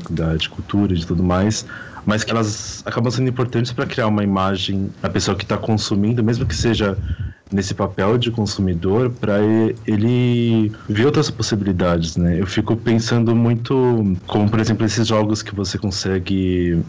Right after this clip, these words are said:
criar o seu personagem, né? Você consegue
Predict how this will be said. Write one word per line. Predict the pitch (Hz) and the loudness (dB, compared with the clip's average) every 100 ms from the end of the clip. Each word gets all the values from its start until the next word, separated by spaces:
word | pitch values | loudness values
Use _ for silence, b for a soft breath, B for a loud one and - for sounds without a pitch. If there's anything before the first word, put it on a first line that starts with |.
| - | -4
criar | 120 110 110 | 0 2 2
o | 117 | 0
seu | - | -2
personagem, | 110 113 - 107 90 85 85 | -4 -4 -2 -2 0 -2 0
né? | 82 80 | 0 0
Você | 82 90 | -2 -4
consegue | 90 85 90 85 92 | -4 -2 -2 0 -2